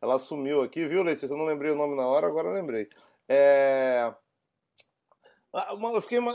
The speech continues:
só uma curiosidade. On-, onde é que seu, seu avô era projecionista? Qual cinema?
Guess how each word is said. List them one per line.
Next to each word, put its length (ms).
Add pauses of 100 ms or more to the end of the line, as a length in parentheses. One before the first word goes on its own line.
(120)
só 220
uma 160
curiosidade. 580
On-, 300
onde 120
é 40
que 100
seu, 320
seu 300
avô 300
era 120
projecionista? 640
Qual 140
cinema? 460